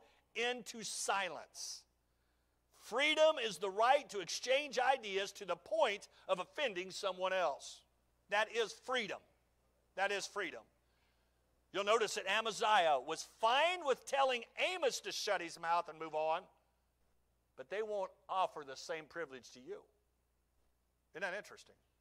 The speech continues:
You can't talk like that, but you're not allowed to say, "You can't tell me that." Right? That's true. Stop, think critically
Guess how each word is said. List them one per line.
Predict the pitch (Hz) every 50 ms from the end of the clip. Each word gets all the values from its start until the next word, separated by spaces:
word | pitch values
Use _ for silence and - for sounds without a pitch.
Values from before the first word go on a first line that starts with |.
| _ _ _ _ _ _ _ _ _ _ _ _ _ _
You | - 127 143 180 254 294 240
can't | - - 226 220 196 -
talk | - 214 220 - -
like | 160 139 131 -
that, | 131 123 107 104 - _ _ _ _ _ _ _ _ _ _ _ _ _ _ _
but | - 139 147
you're | 160 190 233
not | 226 190 170 165
allowed | 160 160 160 156
to | 143 135
say, | - - 151 143 139 127 120
"You | 135 185 190
can't | - - 170 165 160
tell | 175 220 254
me | - 113
that." | 107 98 90 - - _ _ _ _ _ _ _ _ _ _ _ _ _ _ _ _ _ _ _ _ _ _ _ _ _ _ _ _ _ _ _ _ _ _ _ _ _ -
Right? | 120 135 175 226 226 - _ _ _ _ _ _ _ _ _ _ _ _ _ _ _ _ _ _
That's | - 139 156 -
true. | - - 302 247 156 - - _ _ _ _ _ _ _ _ _ _ _ _ _ _ _ _ _ _ _
Stop, | - - - - - 165 170 196 240 226 - - - _ -
think | 151 151 185 214 -
critically | - 233 233 196 202 196 - 196 226 254 269